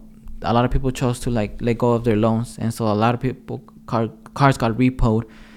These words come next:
And, and yeah, and so, you know, that's how, I, I think, I think that's one aspect of how the automotive industry was hit. And so, and we happen to just be in the industry, so that's why we saw it a little bit more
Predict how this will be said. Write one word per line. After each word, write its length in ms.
And, 260
and 240
yeah, 200
and 140
so, 380
you 120
know, 280
that's 440
how, 480
I, 180
I 20
think, 200
I 80
think 160
that's 180
one 160
aspect 380
of 100
how 320
the 560
automotive 400
industry 280
was 220
hit. 460
And 160
so, 260
and 340
we 100
happen 240
to 100
just 180
be 80
in 80
the 100
industry, 320
so 120
that's 180
why 80
we 100
saw 140
it 80
a 40
little 200
bit 140
more 320